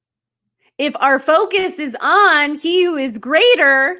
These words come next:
than the one who is in this world, who is in me, the greater one is in me than the one who is in the world, then my focus is completely different. My focus is, I'm expecting great things to happen today.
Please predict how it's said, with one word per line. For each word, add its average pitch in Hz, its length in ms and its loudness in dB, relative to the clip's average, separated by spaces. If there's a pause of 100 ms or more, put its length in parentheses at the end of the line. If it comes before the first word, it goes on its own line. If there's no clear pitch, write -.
(140)
than 269 220 -2
the 262 100 0
one 277 260 -4
who 294 160 -6
is 262 160 -8
in 262 200 -4
this 233 220 -4
world, 349 600 2
who 277 180 -8
is 233 180 -8
in 285 340 -10
me, 381 680 -4 (720)
the 240 80 -2
greater 302 420 2
one 330 240 0
is 339 140 -2
in 349 220 -2
me 349 420 0
than 269 160 -6
the 262 80 -2
one 285 220 -2
who 320 100 -4
is 285 160 -8
in 277 140 -4
the 254 80 0
world, 294 560 2 (1300)
then 311 180 -4
my 311 180 0
focus 381 420 -4
is 311 120 -12
completely 262 520 -12
different. 247 400 -12 (1120)
My 247 160 -2
focus 254 420 -2
is, 294 240 -4
I'm 254 200 0
expecting 262 600 -6
great 233 280 -4
things 240 260 -8
to 247 80 -8
happen 240 360 -4
today. 226 280 -4